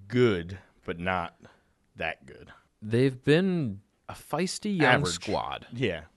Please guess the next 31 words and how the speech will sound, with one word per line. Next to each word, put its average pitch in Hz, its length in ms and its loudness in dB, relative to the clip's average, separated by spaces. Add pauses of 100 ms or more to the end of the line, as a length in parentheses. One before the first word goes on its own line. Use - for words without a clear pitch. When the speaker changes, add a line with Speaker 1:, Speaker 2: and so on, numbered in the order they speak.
(120)
Speaker 1:
They've 113 260 -8 (420)
competitive. 139 720 2
Speaker 2:
Competitive. 117 640 4
Speaker 1:
They're - 100 0
Speaker 2:
That's 143 180 0
it. 90 80 0
Speaker 1:
competitive. 95 460 -2
They're 117 160 2
not 160 160 2
gonna 151 200 2
lay 127 160 6
down 110 320 2
for 65 240 -12
you 82 140 -10 (220)
Speaker 2:
No. 110 240 6
Speaker 1:
by 92 140 2
any 110 200 2
means. 82 460 -8 (540)
Speaker 2:
But 101 240 4
they're 110 120 8
running 123 320 8
into 110 300 0
a 95 40 2
team 95 420 -2
that 92 180 -4
has 90 220 -4
been 90 520 -6 (560)
pretty 101 600 2 (760)
unstoppable 110 760 -4
this 247 260 -12
year. 285 260 -10